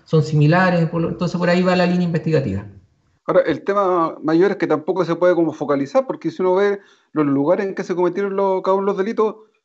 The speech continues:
Speaker 2: son totalmente distintos. Uno en Yancanao, otro Paso Ñuelo Ba-, Bajo Rengo, otro Pablo Neruda,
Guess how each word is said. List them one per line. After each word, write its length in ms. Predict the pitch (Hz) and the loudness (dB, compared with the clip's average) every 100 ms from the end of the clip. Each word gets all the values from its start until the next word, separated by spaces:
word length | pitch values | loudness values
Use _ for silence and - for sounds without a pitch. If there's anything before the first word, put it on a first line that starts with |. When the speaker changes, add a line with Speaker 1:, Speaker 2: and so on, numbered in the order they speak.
| _ _ | _ _
Speaker 2:
son 220 | - 165 | -4 -4
totalmente 680 | 165 135 214 247 190 196 190 | -2 -2 -2 -2 -6 -4 -2
distintos. 500 | 175 269 254 247 120 | -2 -4 -6 -6 -4
Uno 220 | 160 185 | 0 2
en 60 | 160 | 0
Yancanao, 720 | 139 - 147 208 214 175 143 | -2 -4 -4 0 2 2 0
otro 220 | 165 170 | 0 0
Paso 240 | 165 - | -2 -2
Ñuelo 220 | 160 165 156 | -2 0 0
Ba-, 140 | 151 | 0
Bajo 280 | 151 151 143 | -2 -4 -2
Rengo, 400 | 208 190 160 143 | -4 -4 -4 -2
otro 380 | 208 190 175 - | 0 0 -2 0
Pablo 280 | 180 180 160 | 0 2 2
Neruda, 480 | 160 220 202 160 | 2 2 2 0